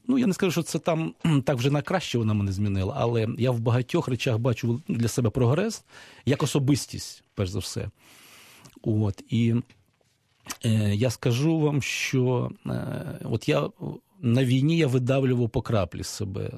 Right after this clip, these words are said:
цю рабську психологію, і я тільки зараз починаю розуміти, наскільки це небезпечно було мати таку психологію. Тому що коли в чотирнадцятому році в станиці Луганській я говорив з командиром батареї гаубиць, вони там стояли поруч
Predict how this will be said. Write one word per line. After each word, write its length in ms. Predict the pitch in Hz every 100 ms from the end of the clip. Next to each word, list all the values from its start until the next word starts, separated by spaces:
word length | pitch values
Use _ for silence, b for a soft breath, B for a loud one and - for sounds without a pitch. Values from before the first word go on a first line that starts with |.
| 107
цю 160 | 113
рабську 280 | 107 104 -
психологію, 720 | - 113 - 143 240 - 170 139
і 80 |
я 80 | 123
тільки 280 | 117 139 131
зараз 300 | 98 151 165
починаю 480 | - 113 127 123 123
розуміти, 340 | 104 127 135
наскільки 220 | 117 120
це 100 | -
небезпечно 640 | 110 104 98 - - - - - _ _ B B B B
було 220 | 107 110
мати 240 | 104 92
таку 200 | 92 87
психологію. 720 | 107 - - 95 95 90 92 107 B B B B B
Тому 140 | 120
що 100 | 120
коли 160 | 131 143
в 20 |
чотирнадцятому 840 | 147 - 131 147 - - 120 123
році 560 | 135 151 - 127 127 131
в 60 |
станиці 440 | - 123 135 - 123
Луганській 800 | 120 117 135 123 - 117 117 -
я 180 | 107 123
говорив 400 | 123 117 117 117
з 40 |
командиром 500 | 123 123 120 120 110
батареї 500 | 113 - 214 233 -
гаубиць, 480 | 101 98 95 107 -
вони 100 | 117
там 140 | 110
стояли 340 | 104 117 104 104
поруч 420 | - 110 107